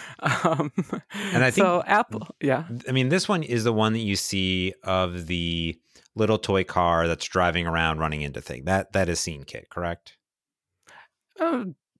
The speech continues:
Speaker 1: y-, you know, I don't think of that because the File New project in Xamarin, and I think on Xcode also, is a little spaceship. So
Speaker 2: Hmm.
Speaker 1: I always think of this little spaceship as the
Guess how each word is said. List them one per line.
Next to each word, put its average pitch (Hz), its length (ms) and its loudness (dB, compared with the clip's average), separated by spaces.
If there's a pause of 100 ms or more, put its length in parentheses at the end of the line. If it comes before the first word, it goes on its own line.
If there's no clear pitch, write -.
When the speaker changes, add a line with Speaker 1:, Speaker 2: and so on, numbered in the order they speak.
Speaker 1:
y-, - 260 -8
you 226 80 0
know, 262 180 2
I 233 100 0
don't 311 200 2
think 302 140 0
of 202 100 0
that 147 260 2
because 151 280 0
the 165 80 -4
File 214 340 2
New 185 200 2
project 135 800 -2
in 127 180 2
Xamarin, 135 640 2
and 139 120 0
I 135 80 2
think 214 280 -2
on 190 320 2
Xcode 139 560 0
also, 139 600 0
is 120 140 -2
a 117 60 -2
little 117 200 0
spaceship. - 680 -2 (560)
So 110 160 4
Speaker 2:
Hmm. 156 80 0
Speaker 1:
I 156 100 6
always 147 260 4
think 131 200 2
of 113 100 4
this - 220 -2
little 98 180 -2
spaceship - 600 -6 (260)
as - 320 -4
the - 180 -4